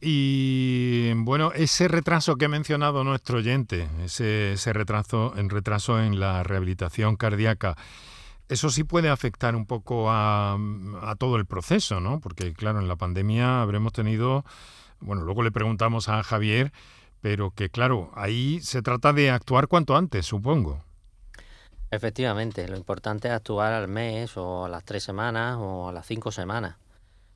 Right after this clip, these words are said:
Speaker 2: Pero evidentemente con la pandemia, pues, hubo que mantener distancias, hubo que disminuir pacientes, eh, hacer grupos más pequeños y todo eso, los infartos iban llegando, sin embargo no iban saliendo con la misma velocidad.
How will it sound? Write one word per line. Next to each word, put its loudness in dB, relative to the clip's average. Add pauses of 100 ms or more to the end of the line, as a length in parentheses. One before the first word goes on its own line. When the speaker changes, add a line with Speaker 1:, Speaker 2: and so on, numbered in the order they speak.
Speaker 2:
Pero 4
evidentemente 2
con -2
la 2
pandemia, 0
pues, 0
hubo 0
que -2 (640)
mantener -2
distancias, -2 (560)
hubo 2
que 0
disminuir -2
pacientes, -2 (720)
eh, 2
hacer 0
grupos 0
más 0
pequeños -2
y -4
todo 0
eso, 0
los -2
infartos -2
iban 0
llegando, 2
sin -4
embargo 0
no 0
iban 2
saliendo -2
con -4
la -4
misma -2
velocidad. -6